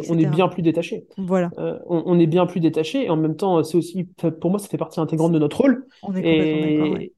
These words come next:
Speaker 1: et
Speaker 2: Mm.
Speaker 1: ça fait également aussi partie intégrante de notre rôle d'être capable de traiter des urgences et de
Speaker 2: Mm.
Speaker 1: traiter des sujets qui sont inconnus, quoi. Là,
Speaker 2: Ça.
Speaker 1: pour le coup, on était en plein inconnu.
Speaker 2: Mm.
Speaker 1: Eh bien, voilà.
Speaker 2: Et, du, du coup, en parlant de crise, euh,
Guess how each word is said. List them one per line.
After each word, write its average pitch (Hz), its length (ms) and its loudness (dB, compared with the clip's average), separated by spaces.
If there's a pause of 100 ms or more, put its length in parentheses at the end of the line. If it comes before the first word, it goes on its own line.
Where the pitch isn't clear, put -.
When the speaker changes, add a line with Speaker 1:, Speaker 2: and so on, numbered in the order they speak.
(120)
Speaker 1:
et 160 260 2
Speaker 2:
Mm. 151 60 4
Speaker 1:
ça 156 120 -4
fait 185 120 0
également 180 260 2
aussi 175 180 -2
partie 170 240 -2
intégrante 175 380 0
de 165 60 -2
notre 143 200 -6
rôle 254 280 4 (260)
d'être 156 140 0
capable 185 480 2 (120)
de 175 120 2
traiter 170 260 -2
des 151 200 0
urgences 160 360 0
et 190 80 2
de 156 80 4
Speaker 2:
Mm. 147 40 2
Speaker 1:
traiter 196 280 -4
des 170 80 -4
sujets 170 300 -2
qui 240 100 -16
sont - 220 -4
inconnus, 233 400 4
quoi. 147 260 -2 (240)
Là, 190 140 6
Speaker 2:
Ça. - 40 -6
Speaker 1:
pour - 140 -2
le 156 80 4
coup, 151 160 0
on 214 60 6
était 165 160 4
en 160 100 2
plein 247 220 0
inconnu. 240 400 0 (100)
Speaker 2:
Mm. 202 80 -4 (160)
Speaker 1:
Eh 147 100 -4
bien, 151 200 -6 (1000)
voilà. 254 260 -2
Speaker 2:
Et, - 160 -12 (600)
du, 226 260 0
du 220 140 6
coup, 302 180 4
en 214 240 4
parlant 208 280 4
de 220 40 4
crise, 262 340 2
euh, 185 260 4